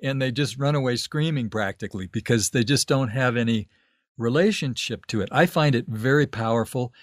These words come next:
There's a radio station here, K U N M, which has, um, the, the, the,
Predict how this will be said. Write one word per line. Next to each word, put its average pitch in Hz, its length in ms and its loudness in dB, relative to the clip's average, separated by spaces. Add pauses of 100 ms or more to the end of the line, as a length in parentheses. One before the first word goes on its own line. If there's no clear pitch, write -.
(340)
There's 123 260 0
a 113 200 4
radio 127 360 2
station 117 520 -2
here, 113 280 -2
K 120 200 -4
U 117 160 2
N 110 100 2
M, 107 260 0 (500)
which 107 300 -4
has, 107 460 2
um, 92 480 -6 (880)
the, 160 160 -6
the, 123 320 -6
the, 107 180 -8